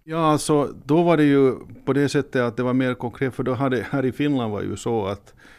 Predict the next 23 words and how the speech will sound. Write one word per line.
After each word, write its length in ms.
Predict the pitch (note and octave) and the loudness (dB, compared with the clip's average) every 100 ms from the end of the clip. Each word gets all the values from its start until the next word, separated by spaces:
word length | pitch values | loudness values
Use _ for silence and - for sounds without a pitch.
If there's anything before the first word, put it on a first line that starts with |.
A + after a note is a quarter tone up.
| - - - - | -20 -20 -20 -14
att 280 | G#2+ G2+ | -12 -10
det 100 | - | -6
här, 240 | G2+ G#2+ G2 | -4 -4 -4
det 80 | A2 | -4
var 80 | |
ju 80 | G#2 | -6
speciellt 440 | - A2 A2 G#2+ G2 | -6 -8 -6 -6 -6
med 120 | G2 | -8
förhållande 500 | G2+ A2 F#2+ F#2 F2+ | -4 -4 -4 -6 -8
till 100 | G2+ | -6
Sovjet 520 | - C3+ A#2 F#2+ D#2+ | -2 -2 -2 -6 -6
som 220 | - G2 | -10 -8
då 140 | G2 F#2 | -8 -8
dominerade 500 | G2 G#2 G#2+ G2 E2+ | -6 -6 -6 -8 -8
ganska 320 | D#2+ - G2+ | -12 -12 -10
mycket, 380 | A2 A2 - E2 | -8 -10 -10 -8
det 80 | |
vill 100 | G2 | -8
säga 260 | G2+ G#2 F#2 - - - - - | -6 -6 -8 -12 -20 -20 -20 -14
inte 220 | - - | -12 -8
bara 220 | A2 A#2 A2 | -2 0 0
utrikespolitiken, 1200 | A#2+ A2 G2+ G#2+ - A#2 G#2 B2 B2 - A2+ | -2 -4 -8 -8 -6 -8 -6 -8 -8 -6 -8
också 420 | A2 - - G#2+ | -6 -8 -6 -4